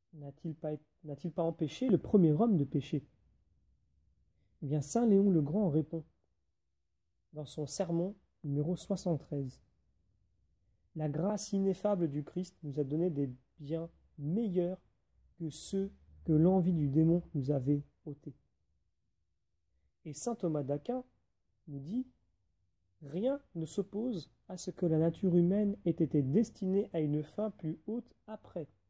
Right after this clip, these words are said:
le péché. » Dieu permet en effet que les maux se fassent pour en tirer un plus grand bien. D'où le mot de saint Paul en Romains chapitre cinq, verset vingt. Là où le péché a abondé, la grâce a surabondé.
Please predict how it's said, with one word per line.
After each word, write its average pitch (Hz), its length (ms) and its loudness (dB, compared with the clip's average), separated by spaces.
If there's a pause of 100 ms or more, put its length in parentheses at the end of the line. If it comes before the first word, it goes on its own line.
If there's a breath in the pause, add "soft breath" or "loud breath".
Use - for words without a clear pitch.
(180)
le 139 100 -10
péché. » 139 400 -6 (1120)
Dieu 151 240 2
permet 202 400 6
en 175 100 4
effet 214 400 2 (640)
que 160 100 -10
les 151 180 -2
maux 202 360 0 (540)
se - 200 -12
fassent - 560 -8
pour 143 180 -10
en 143 60 -4
tirer 156 260 -2
un 156 100 0
plus 190 180 -2
grand 147 220 2
bien. 135 260 0 (880)
D'où 170 200 -4
le 190 120 0
mot 180 200 2
de 147 120 0
saint 175 240 -2
Paul 185 420 -2
en 143 80 -6
Romains 156 300 -2
chapitre 151 440 -6
cinq, 190 220 -4
verset 139 320 -6
vingt. 202 220 -4 (1000)
Là 208 220 -2
où 202 40 4
le 175 100 4
péché 165 300 -2
a 143 120 2
abondé, 139 460 2 (280)
la 143 120 -4
grâce 160 340 -4
a 131 60 -6
surabondé. 143 760 -4